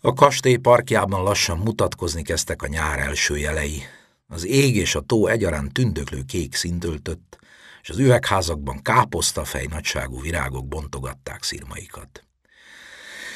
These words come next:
Harry mégis szomorúan bámult ki a kastély ablakain. Hagrid és a nyomában loholó agyar nélkül valahogy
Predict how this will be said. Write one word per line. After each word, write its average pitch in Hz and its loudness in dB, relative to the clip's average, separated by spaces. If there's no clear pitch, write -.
Harry 151 8
mégis 135 4
szomorúan 113 6
bámult 98 0
ki 95 -6
a 90 -6
kastély 95 -2
ablakain. 87 -4
Hagrid 135 0
és 95 -2
a 82 0
nyomában 90 0
loholó 71 -6
agyar 101 0
nélkül 82 -4
valahogy 131 0